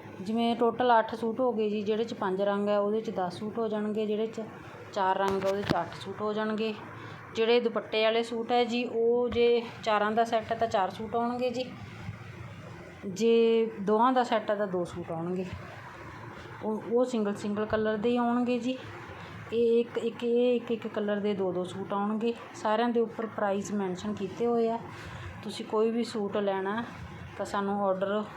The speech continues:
ਕਰਵਾ ਸਕਦੇ ਹੋ ਕਿਸੇ ਵੀ ਸੈੱਟ ਵਾਸਤੇ। ਤੇ ਇਹ ਮਿਲਣਗੇ ਤੁਹਾਨੂੰ ਸੈੱਟ ਵਾਈਜ਼ ਹੀ, ਸੈੱਟ ਵਾਈਜ਼ ਹੀ ਇਹ ਤੁਸੀਂ ਆਰਡਰ ਕਰ ਸਕਦੇ ਹੋ।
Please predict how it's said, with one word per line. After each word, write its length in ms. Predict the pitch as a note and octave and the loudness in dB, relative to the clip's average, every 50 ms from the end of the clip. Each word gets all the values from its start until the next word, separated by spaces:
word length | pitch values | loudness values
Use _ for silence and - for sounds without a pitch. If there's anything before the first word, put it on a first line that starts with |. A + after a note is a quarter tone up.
| - - - - | -14 -14 -10 -4
ਕਰਵਾ 300 | - F#3+ F#3 F#3 F#3 F#3 G3 | 0 2 4 4 4 4 2
ਸਕਦੇ 420 | G3 - A3 G#3 G#3+ A3+ G3+ A3 | 2 0 -2 0 0 0 0 0
ਹੋ 80 | A3 A3 | 0 0
ਕਿਸੇ 300 | G#3+ A#3 G#3+ - B3 A#3 | -2 -4 -4 -2 -2 0
ਵੀ 120 | A3+ A#3+ | 0 0
ਸੈੱਟ 280 | A3 - A#3 G#3+ G#3+ A3+ | -2 0 -2 -2 -2 0
ਵਾਸਤੇ। 480 | A3 A3 A3 A3 G#3+ - - - B3+ C#4 - - - - - - - - - - - - - - - - - - - - - - | 0 2 2 0 0 -2 -6 -6 -6 -6 -6 -8 -12 -12 -12 -12 -12 -12 -12 -12 -12 -12 -12 -12 -12 -12 -14 -14 -14 -12 -8 -2
ਤੇ 100 | A#3 A3+ A3+ A3+ A#3 A#3 G#3+ G#3 - - | 0 2 2 4 2 2 0 -2 -4 -4
ਇਹ 320 | - - B3+ C#4+ C#4+ C4+ A3 A3 | -2 0 2 2 2 2 0 0
ਮਿਲਣਗੇ 480 | G#3+ A3+ A#3 A#3+ B3+ C4+ C#4+ C#4 C#4 | 0 2 2 2 2 2 2 2 2
ਤੁਹਾਨੂੰ 260 | C4+ D4 C#4 C4+ C4 | 2 2 2 2 0
ਸੈੱਟ 260 | B3+ - G#3+ F#3+ - G3+ | 0 0 -2 -2 0 0
ਵਾਈਜ਼ 380 | F#3+ F#3+ F#3+ F#3+ G3+ F#3+ - - | 2 2 4 4 2 2 4 2
ਹੀ, 160 | C4 D4 D4+ - - - - - - - - - - - - - - - | 2 2 2 -4 -8 -8 -8 -6 -6 -6 -8 -10 -10 -10 -10 -10 -10 -10
ਸੈੱਟ 280 | - - A3 G#3+ G#3+ B3 | -6 -2 -2 0 0 0
ਵਾਈਜ਼ 380 | A3 G#3+ G#3+ G#3 G#3+ G#3+ G3+ A3+ | 2 2 2 2 2 2 0 0
ਹੀ 100 | B3 B3 | 2 2
ਇਹ 100 | B3 B3 | 2 0
ਤੁਸੀਂ 320 | B3 - - - A#3 A3+ | 0 -4 -8 -2 0 2
ਆਰਡਰ 280 | A3 G#3+ G#3+ G3+ F#3+ G3+ | 2 2 2 2 0 -2
ਕਰ 200 | G3 G3+ F#3 F3 | -2 0 0 -2
ਸਕਦੇ 440 | F3 - - G3+ G3+ - A3 G3 A#3+ | -2 -2 -4 -4 -4 -4 -2 -2 0
ਹੋ। 80 | B3+ | 0